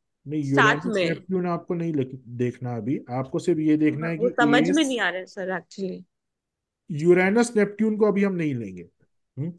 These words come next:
Speaker 1: आपको सिर्फ एएस देखना है और
Speaker 2: हम्म।
Speaker 1: सन, मून, मार्स, मर्क्यूरी,
Speaker 2: सर,
Speaker 1: जुपिटर।
Speaker 2: एएस में ही लिखा हुआ है वो पर, जो मैं, मैं आज गणेशा से निकाली, उसमें एएस में लिखा हुआ है, पता नहीं।
Speaker 1: बताइए अपना date of birth।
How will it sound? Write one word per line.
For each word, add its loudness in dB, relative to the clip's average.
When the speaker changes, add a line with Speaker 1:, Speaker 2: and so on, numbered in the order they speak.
Speaker 1:
आपको 0
सिर्फ 2
एएस 4
देखना 0
है -6
और 2
Speaker 2:
हम्म। -6
Speaker 1:
सन, -2
मून, 2
मार्स, -2
मर्क्यूरी, 0
Speaker 2:
सर, -20
Speaker 1:
जुपिटर। 2
Speaker 2:
एएस 6
में 10
ही 10
लिखा 4
हुआ 4
है 6
वो -2
पर, 0
जो 0
मैं, 0
मैं 0
आज 2
गणेशा -2
से -12
निकाली, -2
उसमें 0
एएस 0
में 0
लिखा -4
हुआ -4
है, -4
पता -6
नहीं। -18
Speaker 1:
बताइए 0
अपना -6
date -10
of -18
birth। -20